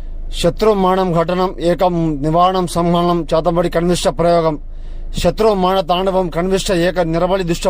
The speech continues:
వారణం సంహరణం చతుర్ముఖం మహాకాళీ మాతా శక్తిపీఠం. ఆత్మస్మరణం శత్రు ఆత్మస్మరణం నేత్రవారణం ఘర్షణం. అమ్మా, మీరు చూస్తున్న ఈ వీడియో చేతబడి చేసే విధానము, చేసే ప్రయోగము,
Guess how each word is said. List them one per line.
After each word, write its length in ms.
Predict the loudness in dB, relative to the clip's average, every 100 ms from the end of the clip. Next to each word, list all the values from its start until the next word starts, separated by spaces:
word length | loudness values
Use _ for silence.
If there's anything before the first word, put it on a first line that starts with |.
| 2
వారణం 320 | 2 2 -4 -8 -14 -14 -12 -12 -12 -4
సంహరణం 380 | 0 2 2 0 0
చతుర్ముఖం 480 | -2 0 0 0 0
మహాకాళీ 520 | 2 2 0 0 0 0
మాతా 200 | 0 0 -2
శక్తిపీఠం. 540 | -4 -2 0 2 0 -2 -8 -10 -10 -10 -6 -6 -4 0 0
ఆత్మస్మరణం 640 | 2 0 0 2 2 2 -2 -4
శత్రు 260 | -2 2 2
ఆత్మస్మరణం 600 | 2 0 0 0 2 0 -2 -8 -10 -10 -8 -8 -6 -4 0
నేత్రవారణం 680 | 0 2 4 6 4 2 0
ఘర్షణం. 360 | 0 0 0 0 -4 -10 -12 -10 -10 -8 -8 -6 -6 -4 -4 -4 -2 -2 0 0 2
అమ్మా, 200 | 4 4 4
మీరు 140 | 2 2 0
చూస్తున్న 280 | 0 2 2
ఈ 60 | 2
వీడియో 240 | 2 4 2 -2 -10 -8 -8 -8 -6 0
చేతబడి 480 | 2 4 4 2 0 -4 -10 -8 -8 -8 -6 -4
చేసే 360 | 2 2 4 2 2
విధానము, 440 | 2 2 2 2 0 0
చేసే 240 | -2 0 0
ప్రయోగము, 460 | 2 4 4 2